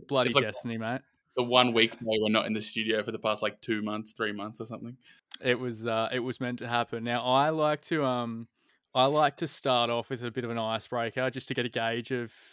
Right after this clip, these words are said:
Speaker 1: uh, you guys. Now, obviously, um, a lot of people found you guys,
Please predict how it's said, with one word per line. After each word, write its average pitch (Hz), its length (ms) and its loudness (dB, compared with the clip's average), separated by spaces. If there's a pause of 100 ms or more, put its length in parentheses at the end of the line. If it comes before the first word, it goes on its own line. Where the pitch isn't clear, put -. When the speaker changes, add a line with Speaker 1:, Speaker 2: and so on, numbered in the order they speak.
Speaker 1:
uh, 117 340 2
you 117 260 -6
guys. 113 520 -4
Now, 127 340 4
obviously, 127 680 0
um, 113 240 -4
a - 20 -6
lot 120 160 -2
of 117 80 -4
people 117 600 -6 (100)
found 110 340 -4
you 107 140 -10
guys, 107 600 -2